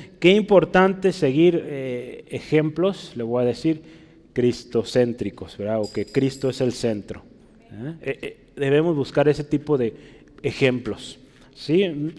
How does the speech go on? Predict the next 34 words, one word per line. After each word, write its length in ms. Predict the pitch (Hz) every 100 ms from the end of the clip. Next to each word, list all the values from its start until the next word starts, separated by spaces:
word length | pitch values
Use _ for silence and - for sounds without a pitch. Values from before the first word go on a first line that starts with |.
| -
Seres 460 | - 175 190 185
humanos, 460 | 160 165 175 180 175
somos 340 | - 170 165
seres 320 | - 170 170 143
humanos 400 | 147 160 156 139
y 60 |
tendemos 640 | - 123 123 139 147 151 - - -
a 160 | - 123
imitar. 580 | 120 117 113 139 110 - - - _ _ - -
Si 140 | 127
usted 220 | - 156
se 140 | 156 160
fija, 320 | 175 170 170
desde 320 | 147 127 127
niños, 540 | 131 190 208 247 240 - - - - -
el 220 | 120 120
niño 260 | 156 180 170
imita 400 | 151 165 165 151
lo 180 | 131
que 100 | 123
mamá, 420 | 117 110 127 156 -
papá 380 | 110 131 120
hace, 240 | 101 - - -
¿verdad? 280 | 101 123 170 - - _ _
Y, 280 | 113 117 131
y 40 |
vamos 380 | 131 175 202 202
creciendo 600 | - 156 - 202 220 208
e 120 | 143 135
imitamos, 800 | 127 123 117 131 117 110 - -
imitamos 640 | 123 123 120 143 151 156 143
a 80 |
los 160 | 123 117
demás, 400 | 120 120 123